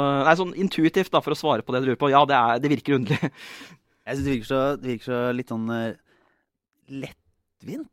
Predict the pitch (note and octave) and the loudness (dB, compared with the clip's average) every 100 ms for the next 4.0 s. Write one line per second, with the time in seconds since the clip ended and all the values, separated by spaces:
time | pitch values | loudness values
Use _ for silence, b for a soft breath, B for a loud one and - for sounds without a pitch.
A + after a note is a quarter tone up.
0 | D3 D3+ C#3 A#2+ B2 - _ _ _ _ | -12 -8 -6 -6 -8 -10 _ _ _ _
1 | C#3+ C#3+ - C#3 C3 - C3 C#3+ C#3+ C3+ | -18 -14 -8 -6 -6 -6 -4 -2 -2 -4
2 | G#2+ - G2 F#2+ G2 - G#2 G2 G2 G2+ | -8 -6 -6 -6 -8 -8 -8 -6 -6 -8
3 | - _ F2 F#2 F2 - E2 - - F2+ | -10 _ -14 -12 -14 -14 -16 -14 -10 -8